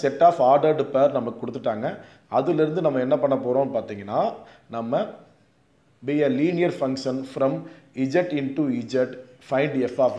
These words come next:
X. இது ஒரு linear ஃபங்க்ஷன்ற மாதிரி எடுத்துக்கிட்டு, எனக்கு F of X-ஐ மட்டும் எனக்கு சொல்லுங்க அப்படின்னு சொல்லி நம்ம சொல்லியிருக்கோம். இப்ப வந்து பாத்தீங்கன்னா, இந்த இடத்துல F-ஓட value கொடுத்துட்டாங்க. அதாவது ஃபங்க்ஷனோட image,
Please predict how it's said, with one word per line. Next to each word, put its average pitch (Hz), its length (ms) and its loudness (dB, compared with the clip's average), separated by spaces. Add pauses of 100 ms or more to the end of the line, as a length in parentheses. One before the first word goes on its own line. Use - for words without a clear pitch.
X. - 40 -12 (180)
இது 127 160 -4
ஒரு 139 160 0
linear 170 320 0
ஃபங்க்ஷன்ற 139 520 -2
மாதிரி 139 180 0
எடுத்துக்கிட்டு, 110 420 -4 (440)
எனக்கு 127 220 -2 (120)
F - 120 -4
of 160 200 0
X-ஐ - 200 -4
மட்டும் 135 200 -2
எனக்கு 113 220 -6
சொல்லுங்க 131 340 -2
அப்படின்னு 110 220 -8
சொல்லி 135 180 -6
நம்ம 113 200 -8
சொல்லியிருக்கோம். 113 420 -10 (420)
இப்ப 135 100 -4 (100)
வந்து 156 200 -4
பாத்தீங்கன்னா, 123 340 -4 (140)
இந்த 165 220 -2
இடத்துல 127 260 -4 (460)
F-ஓட 185 280 0 (140)
value 127 240 0 (260)
கொடுத்துட்டாங்க. 120 440 -6
அதாவது 117 180 -6
ஃபங்க்ஷனோட 143 540 -4 (920)
image, 156 300 -2